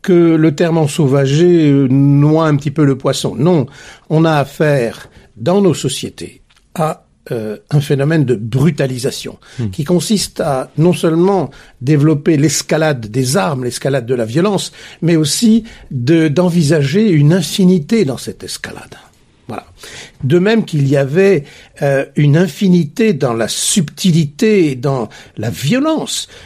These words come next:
Speaker 1: des bourreaux nazis
Speaker 2: Hmm.
Speaker 1: pendant,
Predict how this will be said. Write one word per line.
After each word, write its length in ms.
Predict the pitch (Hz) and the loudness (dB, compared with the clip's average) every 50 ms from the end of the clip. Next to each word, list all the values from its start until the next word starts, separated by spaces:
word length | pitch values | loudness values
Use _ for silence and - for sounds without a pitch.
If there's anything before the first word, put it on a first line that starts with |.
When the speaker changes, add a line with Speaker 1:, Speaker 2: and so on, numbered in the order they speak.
| - _ - | -20 _ -8
Speaker 1:
des 220 | 117 120 170 175 | -4 0 0 0
bourreaux 420 | 127 113 160 185 175 160 196 202 175 | 0 0 0 2 4 4 4 4 4
nazis 560 | 143 147 170 165 151 143 143 139 123 110 - - _ - | 4 4 2 2 2 0 0 0 -2 -4 -8 -14 _ -6
Speaker 2:
Hmm. 200 | 135 127 113 107 98 - - - - - - - - - - | -4 -4 -4 -4 -8 -12 -16 -18 -18 -20 -20 -20 -20 -14 -8
Speaker 1:
pendant, 600 | - 156 156 147 160 160 165 170 175 175 170 - | -4 -2 -2 0 2 2 2 2 0 0 -2 -6